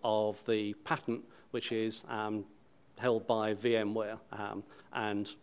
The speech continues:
um, first attributed to their Type two system and the VMware for Desktop machine. And so there's a, a definite path there from research at sosp into an industrial system. There were then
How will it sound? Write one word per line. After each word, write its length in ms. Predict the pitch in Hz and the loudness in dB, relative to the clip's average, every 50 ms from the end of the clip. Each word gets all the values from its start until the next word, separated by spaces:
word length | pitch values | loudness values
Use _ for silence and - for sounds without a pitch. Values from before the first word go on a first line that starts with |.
| - | -12
um, 240 | - 98 98 101 104 | -10 -6 -6 -6 -6
first 280 | 98 - 131 117 - - | -2 0 0 2 2 0
attributed 580 | 117 - - 101 113 104 - - 110 101 101 - | -4 -4 -4 -4 -4 -4 -2 -2 -2 -2 -2 -4
to 100 | - 113 | -6 -2
their 260 | 101 107 104 101 101 - - | 0 0 0 0 -2 -4 -6
Type 260 | - - 123 107 - - - - - | -4 -2 -2 -2 -2 -4 -12 -18 -8
two 160 | - 247 220 | -4 -2 -2
system 460 | - - 120 104 - - 127 - - - - - | 0 0 -2 -2 -2 -2 -4 -4 -4 -6 -8 -6
and 240 | 104 107 107 104 | -6 -4 -4 -4
the 40 | 107 | -4
VMware 400 | 104 110 110 107 107 107 98 92 | -2 0 0 0 0 -2 -4 -6
for 100 | - - | -6 -4
Desktop 380 | - 127 120 - - - - - | -2 -2 -2 -2 -2 -4 -4 -2
machine. 380 | 113 - - 127 104 101 - - - - - - - - - | -4 -4 -2 -2 -2 -2 -4 -8 -12 -16 -20 -20 -16 -10 -8
And 100 | 113 - | -4 -2
so 100 | 113 113 | -2 0
there's 140 | 113 101 | 0 0
a, 140 | 104 104 104 - - - | -2 -2 -4 -6 -8 -8
a 100 | 120 107 - - - | -8 -8 -8 -8 -10
definite 440 | - 110 - - 113 - - - - | -10 -8 -6 -6 -6 -6 -8 -6 -2
path 300 | - 127 120 110 - - | 2 2 2 2 2 0
there 180 | 117 113 110 104 | -2 0 0 -2
from 280 | - - 117 107 107 | -4 -4 -4 -4 -2
research 440 | 107 117 110 - - 107 98 - - | -2 -2 -2 0 0 -2 -2 -4 -6
at 80 | 110 - | -6 0
sosp 360 | - - 123 107 - - - | 2 4 2 2 2 0 -2
into 180 | 107 107 95 | -2 -2 -2
an 60 | 107 107 | -2 -4
industrial 420 | 107 107 117 101 - - 104 101 | -2 -2 -2 -2 -2 -4 -6 -6
system. 480 | 104 - - 135 - - 120 110 113 113 - - - - - - - - - - _ - - - _ - - - - - - - - - - - - - - - - - - - - - - - - - - _ - - | -4 -4 -4 -4 -4 -4 -6 -6 -8 -10 -16 -20 -20 -20 -20 -20 -20 -20 -20 -20 _ -20 -20 -20 _ -20 -20 -20 -20 -20 -20 -20 -20 -20 -20 -20 -20 -20 -20 -20 -20 -20 -20 -20 -20 -20 -20 -20 -20 -20 -20 _ 4 10
There 120 | 156 180 | 12 12
were 80 | 190 190 | 12 12
then 280 | 196 214 226 214 208 | 12 12 12 12 8